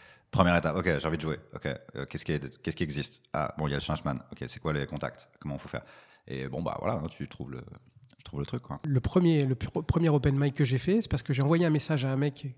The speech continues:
Speaker 2: qui, qui est dans le podcast Stand Up France, qui s'appelle
Speaker 1: Ah.
Speaker 2: Sofiane Mbarki.
Speaker 1: Ouais.
Speaker 2: Et, euh, je lui ai envoyé un message pour lui dire, bah, c'est cool, machin. Euh, puis je lui ai posé la question, est-ce que tu connais des scènes ? Il m'a dit, bah écoute, tu, tu demandes à tel mec, euh, de ma part. Et puis,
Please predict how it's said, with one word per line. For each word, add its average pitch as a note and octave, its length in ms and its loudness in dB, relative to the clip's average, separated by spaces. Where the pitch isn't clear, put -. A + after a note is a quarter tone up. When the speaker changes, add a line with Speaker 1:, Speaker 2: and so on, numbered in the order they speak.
Speaker 2:
qui, B2+ 340 -8
qui - 140 -4
est - 20 2
dans C#3 140 2
le B2+ 60 2
podcast C3+ 360 -2
Stand C3 240 4
Up A#2+ 80 4
France, - 400 -4
qui C3+ 60 -10
s'appelle C3+ 220 0
Speaker 1:
Ah. A#2 60 -2
Speaker 2:
Sofiane D#3+ 300 4
Mbarki. B2 400 -2
Speaker 1:
Ouais. G2+ 120 -2
Speaker 2:
Et, C3 160 2
euh, B2 120 2
je G#2+ 80 0
lui C#3 40 4
ai C#3+ 40 6
envoyé C3 200 6
un - 20 2
message A#2+ 260 0
pour - 80 -2
lui C3 40 4
dire, B2 100 2
bah, A2+ 80 0
c'est - 140 -6
cool, D3+ 260 2
machin. C3 340 0
Euh, C3+ 380 0
puis - 160 -2
je A2 60 0
lui C#3 60 6
ai - 20 4
posé G#3+ 240 8
la G3+ 80 2
question, D#3+ 320 0
est-ce C#3 100 0
que - 80 0
tu - 140 -4
connais D#3 240 4
des C3+ 80 2
scènes ? F3 240 0
Il E3 40 0
m'a C#3 100 -2
dit, B2+ 100 -4
bah B2+ 80 0
écoute, D3+ 260 -2
tu, B2+ 200 -4
tu - 120 -8
demandes C#3 220 0
à A#2 180 -2
tel E3 240 -2
mec, D3 280 -2
euh, A#2 100 -2
de A#2+ 100 -2
ma C3 140 0
part. C3 300 -2
Et B2 40 -4
puis, C3 220 -6